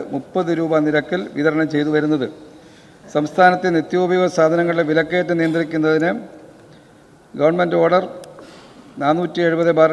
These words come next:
രണ്ടായിരത്തി ഇരുപത്തിമൂന്ന് Food and Civil Supplies dated ഇരുപത്തിമൂന്ന് പതിനൊന്ന് രണ്ടായിരത്തി ഇരുപത്തിമൂന്ന് പ്രകാരം ബഹു ചീഫ് സെക്രട്ടറി അധ്യക്ഷനായി സംസ്ഥാനതല കമ്മിറ്റി രൂപീകരിച്ചിട്ടുണ്ട്. എല്ലാ ജില്ലകളിലെയും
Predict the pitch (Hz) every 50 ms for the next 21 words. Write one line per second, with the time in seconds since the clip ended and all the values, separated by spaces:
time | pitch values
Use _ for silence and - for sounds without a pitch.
0 | 151 143 139 147 156 160 165 156 160 156 151 156 165 156 156 - 165 156 156 156
1 | 156 165 190 196 - - - 123 143 151 160 160 160 156 - 151 147 - 170 156
2 | 156 160 160 175 180 - - - - - - - - - - - _ _ - 143
3 | 156 151 - 175 170 151 - - 139 135 156 165 175 170 175 160 160 160 160 165
4 | 160 160 147 139 147 156 160 160 160 156 147 147 147 156 160 160 156 156 151 156
5 | 156 147 170 156 156 147 127 135 135 139 147 151 160 170 175 - - - 147 160
6 | 180 170 - 156 165 160 - 170 160 - 175 160 151 160 147 139 143 151 156 -
7 | - 156 156 151 156 160 160 - 147 143 135 - - 165 160 160 160 165 156 147
8 | - 147 139 147 151 147 147 147 151 143 151 151 151 151 139 131 151 151 156 151
9 | 143 135 104 - - - - - - - - - - - 147 143 156 175 180 180
10 | - 151 156 151 170 175 170 170 165 156 165 165 165 175